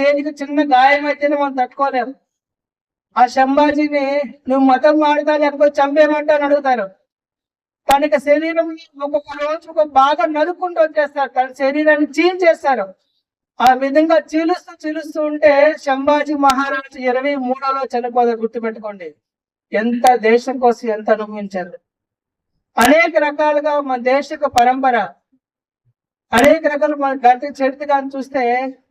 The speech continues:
మనము పరంపర తెలుసుకుంటూ ఉండాలి. ఛత్ర-, అదే సైన్యంలో ఖుదీరామ్ బోస్, ఖుదీరామ్ బోసు మొట్టమొదటిసారి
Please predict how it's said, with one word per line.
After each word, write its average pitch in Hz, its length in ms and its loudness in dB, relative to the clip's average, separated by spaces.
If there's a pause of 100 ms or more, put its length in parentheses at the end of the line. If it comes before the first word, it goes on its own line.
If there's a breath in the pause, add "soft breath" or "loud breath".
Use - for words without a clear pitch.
మనము 254 560 2 (1900)
పరంపర 262 280 2
తెలుసుకుంటూ 254 520 -6
ఉండాలి. 214 320 -2 (1500)
ఛత్ర-, 254 440 0
అదే 240 260 4
సైన్యంలో 254 760 2 (1500)
ఖుదీరామ్ 247 520 4
బోస్, 226 280 -2 (1700)
ఖుదీరామ్ 254 500 4
బోసు 240 640 0 (1400)
మొట్టమొదటిసారి 269 1300 2